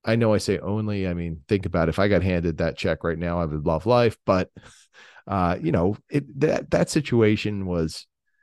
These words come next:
it was crazy because Sommer did what he was supposed to do. He came in and provided that top-notch level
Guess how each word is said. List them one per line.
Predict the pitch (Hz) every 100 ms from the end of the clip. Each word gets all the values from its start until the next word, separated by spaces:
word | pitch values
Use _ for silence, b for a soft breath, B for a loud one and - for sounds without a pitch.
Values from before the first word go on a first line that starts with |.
| _ _ _ _ _ _ _ _ _ _ _
it | - - - _ _ _ -
was | 143 135
crazy | - 151 143 135
because | 117 - 107
Sommer | - 160 147 92
did | - 107
what | 95
he | 87
was | 82 76
supposed | - - 69 -
to |
do. | 60 60 - b b b
He | _
came | - 147 143
in | 131
and | 107
provided | 107 95 92 90 76
that | 80 -
top-notch | 113 107 120 101 92
level | 101 85 82